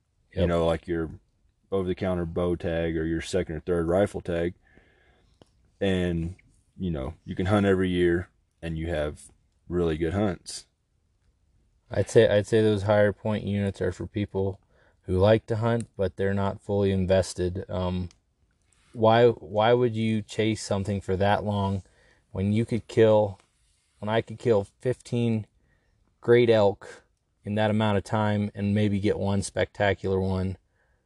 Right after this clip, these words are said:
Speaker 2: Um, I'd, I'd ra-, rather take fifteen good elk over one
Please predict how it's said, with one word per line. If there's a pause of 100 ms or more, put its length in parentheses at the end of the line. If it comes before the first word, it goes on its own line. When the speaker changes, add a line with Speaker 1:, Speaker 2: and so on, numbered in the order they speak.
(520)
Speaker 2:
Um,
I'd, (320)
I'd
ra-,
rather
take
fifteen (640)
good
elk
over (120)
one